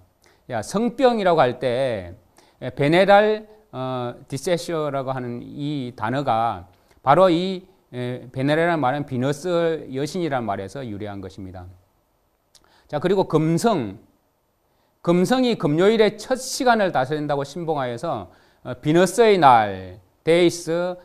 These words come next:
비너스, 비너시스라고 이제 돼 있는, 어,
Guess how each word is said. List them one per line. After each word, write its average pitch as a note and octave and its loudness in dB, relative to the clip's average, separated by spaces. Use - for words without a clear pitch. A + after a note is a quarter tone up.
비너스, C#3 -6
비너시스라고 C3+ -6
이제 A2 -8
돼 B2+ -8
있는, A2+ -8
어, A2 -12